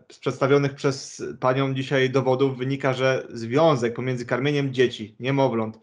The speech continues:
i małych dzieci preparatami, które zawierają utlenione oleje roślinne, co jasno pani pokazała, i wysoką zachorowalnością na schorzenia neurodegeneracyjne jest jakby ciężki do przeoczenia?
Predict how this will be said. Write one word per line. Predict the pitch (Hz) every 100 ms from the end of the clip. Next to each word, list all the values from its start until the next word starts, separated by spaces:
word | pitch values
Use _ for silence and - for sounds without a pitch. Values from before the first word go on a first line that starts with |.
| _ _
i | 123
małych | 135 143 120
dzieci | 123 113 113 113 _ _
preparatami, | - 127 135 131 147 143
które | 131 139 123
zawierają | 127 127 131 135
utlenione | 143 143 131 131 147
oleje | 147 135 147
roślinne, | 165 - 185 139
co | 120
jasno | 123 120 131
pani | 127 117
pokazała, | 117 113 110 113 131 - _ _ _ _ -
i | 147
wysoką | 135 135 165 165 156 139
zachorowalnością | 139 139 135 135 135 135 143
na | 131
schorzenia | 131 - 135 135
neurodegeneracyjne | 131 131 131 127 135 139 131 131 131 131 139 135
jest | 131 127 - -
jakby | 127 127 127
ciężki | - 135 135 135
do |
przeoczenia? | 127 127 120 127 151